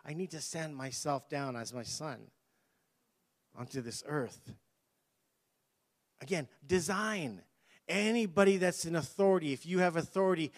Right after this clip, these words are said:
you have des-, you have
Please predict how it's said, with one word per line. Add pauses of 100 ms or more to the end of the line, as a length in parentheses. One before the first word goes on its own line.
(140)
you
have (560)
des-,
you
have